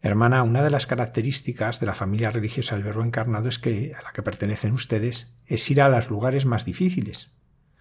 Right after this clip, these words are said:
Así hay misioneros en Gaza, también hermanas suyas, en Siria, en otros lugares donde las situaciones son muy complicadas.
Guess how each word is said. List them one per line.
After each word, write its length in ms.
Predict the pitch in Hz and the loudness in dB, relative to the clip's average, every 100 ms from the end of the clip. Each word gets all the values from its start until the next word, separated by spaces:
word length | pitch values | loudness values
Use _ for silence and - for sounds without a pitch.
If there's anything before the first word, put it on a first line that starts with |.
| _ | _
Así 260 | - 95 117 | -4 -2 0
hay 80 | 113 | 2
misioneros 760 | 117 - 104 127 123 139 - - | 0 0 0 0 0 -2 -6 -10
en 180 | 90 95 | -8 -6
Gaza, 360 | 113 127 135 | -4 -2 -2
también 260 | 135 95 98 | -2 -2 -4
hermanas 380 | 90 90 87 - | -4 -6 -8 -6
suyas, 560 | 147 147 131 131 - - - | -2 0 0 -2 -6 -10 -12
en 200 | - 101 | -2 0
Siria, 680 | 95 - 151 120 127 156 - - - - - _ | 2 4 4 4 2 0 -4 -18 -20 -20 -20 _
en 120 | - | 0
otros 240 | 110 143 139 | 2 4 2
lugares 380 | 127 120 139 143 | 4 4 2 2
donde 220 | 117 107 | 0 -2
las 100 | 92 | -4
situaciones 500 | 101 85 - 110 135 | -6 -8 -4 -2 -2
son 160 | - | 0
muy 80 | 120 | 0
complicadas. 760 | 135 117 104 - 107 90 - | 0 -2 -4 -6 -6 -8 -12